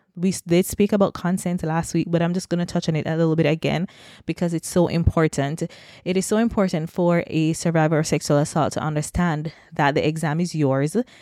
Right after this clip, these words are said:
and you choose which parts of the exam you want to choose. So, for instance, there's a part where you have the, like, medical and social history.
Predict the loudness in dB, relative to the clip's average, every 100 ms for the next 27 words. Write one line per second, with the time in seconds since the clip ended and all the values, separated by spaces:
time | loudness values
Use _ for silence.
0 | -20 -8 -4 -2 0 2 2 2 0 2
1 | 2 -2 -4 -4 -4 -2 -4 -6 -2 -2
2 | 2 2 2 0 -6 _ -4 2 2 4
3 | 2 0 -2 -4 -4 -4 -6 -12 -14 -20
4 | -18 -2 4 6 6 2 -4 _ _ _
5 | _ _ -8 0 0 0 -2 -2 -2 -2
6 | -4 -6 -12 -6 0 2 0 -2 0 0
7 | 2 2 2 2 2 0 0 -2 -2 -2
8 | -4 -2 0 2 2 2 2 2 2 0
9 | -2 -6 -4 -4